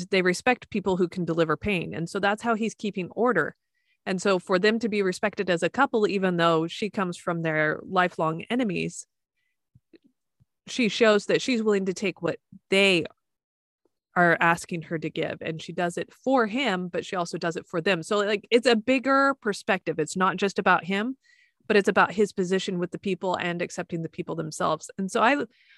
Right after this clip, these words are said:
I liked it too. And I also kind of felt for him 'cause, yeah, he was on his knees 'cause the dum-dum didn't take the formula, but also at the same time she was doing that, he still had the bone devouring spike in him, as far as I understood. So he was going through a double dose.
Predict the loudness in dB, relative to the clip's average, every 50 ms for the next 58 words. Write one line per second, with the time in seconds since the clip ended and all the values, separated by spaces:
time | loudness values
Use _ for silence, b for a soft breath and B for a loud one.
0 | b b b b b 6 6 8 6 6 4 2 0 0 2 2 4 4 4 4
1 | 4 4 6 6 6 4 4 2 -2 0 0 2 2 2 2 2 0 -2 0 0
2 | 0 0 2 0 0 0 -2 0 4 4 4 4 4 4 2 2 2 0 0 0
3 | 0 -2 -2 -2 -2 0 0 -2 -2 -2 _ _ _ _ _ -20 -6 -2 -2 2
4 | 4 4 4 4 6 4 4 4 4 0 -2 -2 -4 -4 -4 -2 -2 -2 0 -2
5 | -2 2 4 4 4 6 4 4 4 2 2 0 0 4 4 4 6 4 4 2
6 | 2 2 0 _ _ _ _ _ _ _ _ _ _ 0 0 2 0 0 2 2
7 | 2 4 4 4 4 2 2 2 0 0 0 2 2 2 2 4 2 2 0 _
8 | _ _ 2 2 2 2 0 2 4 4 6 6 6 4 4 4 2 4 6 6
9 | 6 6 6 4 6 6 6 6 4 0 -2 0 2 2 2 4 4 2 0 0
10 | 0 -2 -2 -2 -2 0 2 4 4 4 4 4 2 2 2 -2 -2 0 0 0
11 | 0 0 0 0 2 2 2 2 2 2 2 2 2 2 2 2 2 2 4 4
12 | 4 6 6 4 2 2 -2 -2 -4 -6 -10 -12 -18 -20